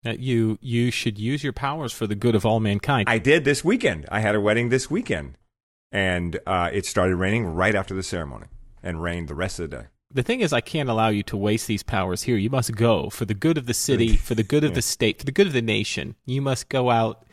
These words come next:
Speaker 1: immediately and start using your powers for the good of all mankind. Now,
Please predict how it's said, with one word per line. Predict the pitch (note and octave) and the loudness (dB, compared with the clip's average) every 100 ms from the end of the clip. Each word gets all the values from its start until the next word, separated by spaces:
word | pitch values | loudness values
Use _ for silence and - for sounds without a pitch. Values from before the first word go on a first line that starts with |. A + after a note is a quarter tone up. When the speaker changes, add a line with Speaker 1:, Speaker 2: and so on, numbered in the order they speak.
| _ | _
Speaker 1:
immediately | A#2+ A#2 E3 G3+ E3 - G#2 G2+ | -4 -2 0 0 0 0 0 -2
and | G#2 | -4
start | - G#2 | -4 -4
using | A2+ G#2+ G2 | -2 -4 -2
your | F#2+ F#2 | -4 -2
powers | G2 F#2 F#2+ | -2 -2 -4
for | - | -6
the | G2 | -6
good | F#2+ G2+ | -2 0
of | F#2 | 0
all | F2 | -2
mankind. | F2+ F2+ F2+ G2 F2 - | -2 -6 -6 -6 -6 -6
Now, | A#2+ C3+ G2+ G2+ | -4 -2 0 -4